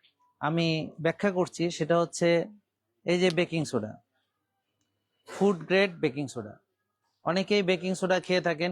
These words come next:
কিন্তু রিয়েল ফুড গ্রেড বেকিং সোডা কিন্তু আলাদা জিনিস। এটাকে কিভাবে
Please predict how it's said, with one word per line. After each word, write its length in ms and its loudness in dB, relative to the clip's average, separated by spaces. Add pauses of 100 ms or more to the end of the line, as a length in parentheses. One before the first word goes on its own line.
কিন্তু 300 2 (520)
রিয়েল 320 4
ফুড 180 0 (100)
গ্রেড 260 2
বেকিং 220 0 (100)
সোডা 240 0
কিন্তু 220 -2
আলাদা 320 0
জিনিস। 220 -14 (680)
এটাকে 300 0 (120)
কিভাবে 320 4